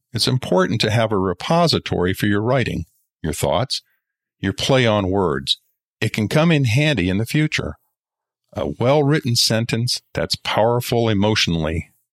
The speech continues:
may not fit into a particular scene or even a story, but it may be just what's needed in another piece. Be careful, though. Keep a note next to any special works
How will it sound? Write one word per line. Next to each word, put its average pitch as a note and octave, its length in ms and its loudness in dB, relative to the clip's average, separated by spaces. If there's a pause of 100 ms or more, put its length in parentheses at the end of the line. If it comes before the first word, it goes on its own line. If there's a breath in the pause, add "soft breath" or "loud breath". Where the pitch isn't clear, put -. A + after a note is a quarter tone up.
(100)
may C#3+ 140 0
not D#3 280 0
fit - 420 0
into F2+ 240 -4
a E2 60 -2
particular D#2+ 540 -2
scene F2 440 0 (380)
or A2+ 80 0
even C3 180 2
a F2 60 2
story, F#2 520 2 (800 soft breath)
but E2 100 -4
it - 100 -6
may C#3 420 2 (220)
be G#2 300 0
just - 360 0
what's G2+ 280 -2
needed F#2 420 0
in F2+ 120 0
another D#2+ 320 0
piece. - 420 -4 (1200)
Be G2 100 0
careful, - 360 -2
though. D2+ 260 -2 (920)
Keep - 240 2
a D#3 80 4
note B2 440 2
next G2 280 -2
to F2 100 -2
any A2+ 260 0
special G2+ 540 0
works D2+ 380 -2